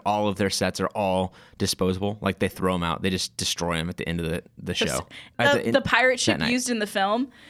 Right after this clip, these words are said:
Speaker 2: the director said, "Anyone that wants it can take it." And no one took it. So they scrapped it. Like, and that was, like, a full scale, like, took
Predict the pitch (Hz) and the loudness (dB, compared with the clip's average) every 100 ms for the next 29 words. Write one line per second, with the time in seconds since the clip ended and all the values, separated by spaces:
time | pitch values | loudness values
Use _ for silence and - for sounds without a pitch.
0 | - - 220 247 247 247 254 185 - 214 | -10 -2 2 2 0 0 2 2 2 2
1 | 254 262 262 240 220 175 190 208 - 165 | 4 4 4 4 2 4 2 0 -2 -6
2 | 202 196 185 185 131 - 269 285 311 311 | -4 0 0 0 -2 0 0 2 4 2
3 | 320 311 349 349 285 202 - 233 220 240 | 2 2 2 4 2 2 -2 -4 -2 -2
4 | - 208 196 277 - - - - 226 233 | 0 4 4 4 2 0 0 0 0 4
5 | 240 240 247 233 196 - - 254 240 247 | 2 2 0 0 -2 -4 -4 0 0 -2
6 | - 247 226 214 208 196 196 196 - _ | -4 0 2 2 4 4 2 -2 -20 _
7 | _ _ _ 208 160 160 - - - 214 | _ _ _ -2 -2 -2 -10 -8 -4 -4
8 | - | -4